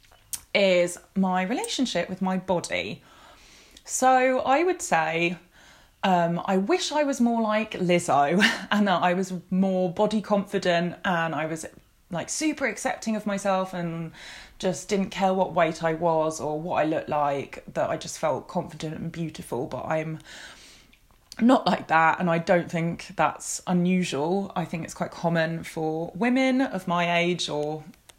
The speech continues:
women in their twenties that you feel insecure and you want to be thinner and you want to be more toned. Um, and I definitely think that when I look in the mirror, I probably see something different to what's actually standing there.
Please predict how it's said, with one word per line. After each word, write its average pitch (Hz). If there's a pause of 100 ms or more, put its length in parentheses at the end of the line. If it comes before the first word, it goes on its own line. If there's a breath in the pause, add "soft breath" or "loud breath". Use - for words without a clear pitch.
(180)
women 165
in 160
their 156
twenties 160
that -
you 147
feel 156
insecure 151 (460 loud breath)
and 156
you 156
want 240
to -
be 156
thinner 147
and 151
you 170
want 165
to -
be 170
more 156
toned. 135 (100)
Um, 151 (100)
and 165
I 160
definitely 160
think 147 (500 loud breath)
that 156
when 160
I 160
look 160
in 170
the 160
mirror, 147
I 160
probably 151
see 151
something 143
different 139
to 147
what's 143
actually 139
standing 139
there. 64